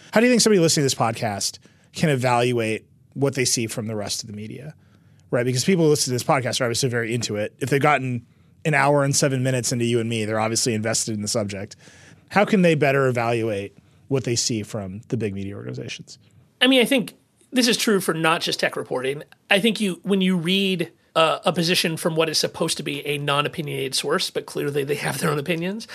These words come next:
Speaker 2: you have to separate the, the things that they are saying are factual and that they have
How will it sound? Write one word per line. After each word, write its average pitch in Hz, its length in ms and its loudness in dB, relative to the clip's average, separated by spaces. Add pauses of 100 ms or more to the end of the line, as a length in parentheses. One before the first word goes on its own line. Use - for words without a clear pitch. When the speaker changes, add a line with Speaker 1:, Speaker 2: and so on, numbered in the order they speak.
(160)
Speaker 2:
you 214 120 6
have 233 140 4
to 208 80 2
separate 170 600 2 (140)
the, 151 460 -2 (220)
the 180 120 -2
things 220 260 4
that 190 100 0
they 175 120 2
are 160 80 4
saying 156 440 0
are 147 140 2
factual 196 580 2
and 185 140 -2
that 165 120 -2
they 165 160 -4
have 165 360 0